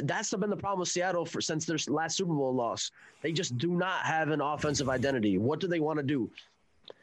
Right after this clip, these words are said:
Right now, it looks like they wanna pass the ball. They got D K Metcalf, Tyler Lockett. They wanna, you know, finesse and pass the ball, but it just doesn't work because Russell doesn't have enough time.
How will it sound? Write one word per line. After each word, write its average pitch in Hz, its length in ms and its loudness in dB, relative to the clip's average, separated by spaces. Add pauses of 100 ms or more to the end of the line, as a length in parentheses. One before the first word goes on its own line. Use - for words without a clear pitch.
(180)
Right 175 160 0
now, 220 240 2
it 196 80 2
looks 208 180 0
like 202 120 0
they 185 100 2
wanna 185 220 2
pass 214 280 -2
the 180 80 -2
ball. 131 320 0 (160)
They 151 100 0
got 156 200 0
D 160 100 0
K 180 140 0
Metcalf, 170 400 -2
Tyler 156 240 2
Lockett. 143 520 0 (920)
They 143 200 0
wanna, 160 380 0 (520)
you 139 100 0
know, 151 120 0
finesse 170 440 -2
and 151 100 -2
pass 175 220 -2
the 165 80 0
ball, 123 200 2
but 135 160 2
it 147 40 0
just 135 200 -2
doesn't 156 240 0
work - 320 2 (360)
because 156 260 0
Russell 160 260 0
doesn't 165 220 2
have 170 100 2
enough 165 160 0
time. 180 400 -2